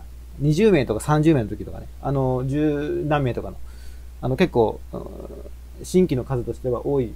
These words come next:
時の方の濃厚接触者で、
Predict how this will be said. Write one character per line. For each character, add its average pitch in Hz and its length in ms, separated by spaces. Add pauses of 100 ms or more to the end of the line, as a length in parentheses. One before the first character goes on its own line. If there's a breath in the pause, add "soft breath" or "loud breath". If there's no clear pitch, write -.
(120)
時 135 180
の 196 220 (640)
方 127 240
の 202 260 (720)
濃 139 200
厚 127 200
接 131 100
触 117 220
者 92 120 (320)
で、 214 160